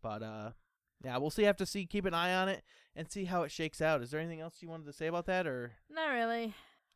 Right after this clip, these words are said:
Speaker 1: Not really? You wanted to get to this?
Speaker 2: <laughs> Oh, God.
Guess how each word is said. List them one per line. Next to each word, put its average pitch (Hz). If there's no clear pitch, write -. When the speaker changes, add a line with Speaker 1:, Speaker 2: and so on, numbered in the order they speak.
Speaker 1:
Not 160
really? 175
You 131
wanted 143
to 143
get 147
to 147
this? -
Speaker 2:
<laughs> 233
Oh, 185
God. 165